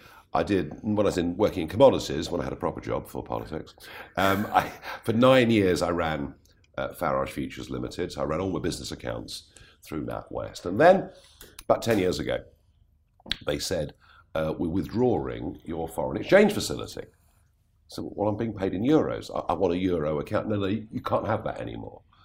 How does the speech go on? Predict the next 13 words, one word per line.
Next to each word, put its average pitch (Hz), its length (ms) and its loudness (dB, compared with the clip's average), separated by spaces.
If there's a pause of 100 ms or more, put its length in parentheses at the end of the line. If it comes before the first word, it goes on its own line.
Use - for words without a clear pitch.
(720)
So 92 200 4
I 92 40 4
spoke - 240 4
to - 60 -14
the - 100 -8
manager 57 400 -12
in 55 80 -10
Sevenoaks, 55 500 -6
the 62 120 -6
local 52 260 -6
town, 73 220 -4
and 65 100 -6
said, - 180 -2